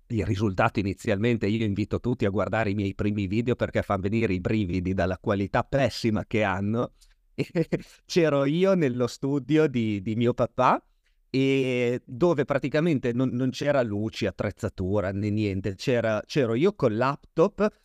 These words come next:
dove mettevo la luminosità al massimo per illuminarmi la faccia e sembrava un incrocio tra tipo un, una visione divina e una demoniaca, tipo quando ti appare lo zombie davanti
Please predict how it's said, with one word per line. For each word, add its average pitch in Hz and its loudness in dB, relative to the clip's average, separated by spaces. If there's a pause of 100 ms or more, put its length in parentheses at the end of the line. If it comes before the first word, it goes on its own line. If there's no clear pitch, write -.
(120)
dove 135 -2
mettevo 143 0
la 117 0
luminosità 139 -2
al 120 -4
massimo 160 -2
per 123 0
illuminarmi 117 -2
la 107 -2
faccia - -4 (320)
e 139 -2
sembrava 160 2
un 127 0
incrocio 143 0
tra 123 0
tipo 120 -4
un, 117 -2
una 117 -2
visione 123 0
divina 123 0
e 151 4
una 113 2
demoniaca, 98 0
tipo 107 -2
quando 107 -2
ti 117 0
appare 113 0
lo 107 -2
zombie 110 0
davanti 107 0